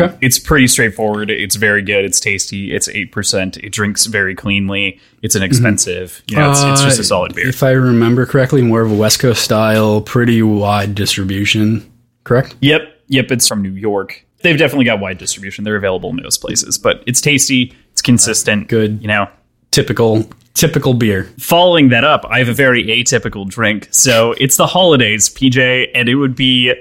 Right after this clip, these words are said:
Speaker 2: sacrilege for us not to have some form of a holiday beverage.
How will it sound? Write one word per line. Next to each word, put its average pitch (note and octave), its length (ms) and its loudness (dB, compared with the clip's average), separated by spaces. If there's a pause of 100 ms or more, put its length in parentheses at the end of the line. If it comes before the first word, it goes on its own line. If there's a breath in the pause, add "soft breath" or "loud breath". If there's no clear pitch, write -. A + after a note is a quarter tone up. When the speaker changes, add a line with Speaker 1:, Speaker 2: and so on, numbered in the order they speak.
(120)
Speaker 2:
sacrilege A#2 720 2
for B2 140 -4
us A2 160 0
not A#2 200 0
to A#2 40 -4
have A2 220 -2
some A2+ 220 2
form A2+ 260 -2
of G#2 100 -4
a G2+ 60 0
holiday G#2+ 340 2
beverage. G2+ 600 0